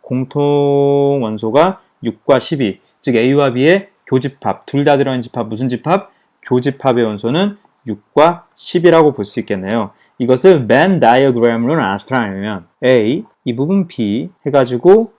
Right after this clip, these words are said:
공통으로 들어있는 육과 십이를 가운데 나타내 주시고요. A는 짝수였잖아요. 이, 사, 육, 팔, 십, 십이. B는 삼의 배수였죠. 삼, 육, 구, 십이. 그러면 전체 집합에서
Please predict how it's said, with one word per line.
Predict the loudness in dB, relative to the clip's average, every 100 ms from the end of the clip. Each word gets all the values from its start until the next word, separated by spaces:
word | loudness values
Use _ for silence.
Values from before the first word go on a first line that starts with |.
| _
공통으로 | -4 0 0 -2 -6 _ 4 6 6 4 0
들어있는 | 0 0 0 0 -4 -4 -8
육과 | -8 -2 2 2
십이를 | 0 0 4 4 4
가운데 | -2 -4 0 0
나타내 | 0 -4 -6 -6 -6
주시고요. | -12 -10 -2 -2 -2 _ -14 -4
A는 | -2 -2 -4
짝수였잖아요. | -6 0 2 2 -2 -4 -4 -6 _ _ _
이, | -6 -4 -4
사, | -2 0 0
육, | -2 -10
팔, | _ -2 -2
십, | -4 -10 -14
십이. | -8 -4 0 -2 -4 _ -8
B는 | -4 -2
삼의 | -2 -2 0
배수였죠. | 0 0 -4 0 0 0 -8
삼, | -14 -10 -6 -6 -4
육, | -4 -6 _ _
구, | -4 -2 -2
십이. | -6 -2 -2 -2 -6
그러면 | -4 -2 0 0 -2
전체 | -6 -2 0
집합에서 | 0 0 0 0 0 0 -2